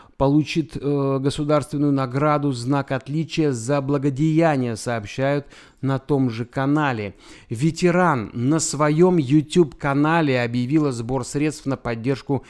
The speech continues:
семей медиков, погибших от коронавируса. Она рассказывала фронтовые истории и собрала таким образом за полгода четыре с половиной миллиона рублей.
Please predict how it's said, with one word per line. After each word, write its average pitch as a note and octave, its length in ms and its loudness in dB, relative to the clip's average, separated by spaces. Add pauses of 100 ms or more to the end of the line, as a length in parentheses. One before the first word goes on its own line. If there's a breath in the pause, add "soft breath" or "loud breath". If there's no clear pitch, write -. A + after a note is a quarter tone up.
(140 loud breath)
семей C#3 440 4
медиков, C#3 520 -2
погибших A#2+ 560 -4
от B2 140 -6
коронавируса. C3 880 0 (300 loud breath)
Она D#3+ 260 6
рассказывала F3+ 580 -2
фронтовые E3 720 -2
истории E3 540 2
и C#3+ 60 2
собрала C#3 500 2
таким C#3+ 360 -2
образом C#3+ 400 0
за C3 160 0
полгода C#3 720 0 (320 loud breath)
четыре E3 480 4
с - 100 -2
половиной D3 600 0
миллиона D#3+ 720 2
рублей. A#2+ 480 -2